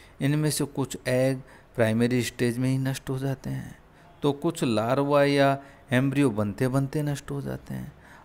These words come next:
अंत में मात्र कुछ ही adult में change हो पाते हैं या उस stage को प्राप्त करते हैं। अगली generation में प्र-, और, और वो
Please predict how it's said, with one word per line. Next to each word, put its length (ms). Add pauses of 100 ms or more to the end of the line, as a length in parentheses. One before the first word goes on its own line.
अंत 340
में 160
मात्र 360
कुछ 400
ही 440 (280)
adult 460
में 320 (460)
change 360
हो 260
पाते 340
हैं 360
या 140
उस 200
stage 320
को 140
प्राप्त 420
करते 300
हैं। 220 (380)
अगली 400 (280)
generation 540
में 320 (320)
प्र-, 340
और, 340
और 200
वो 360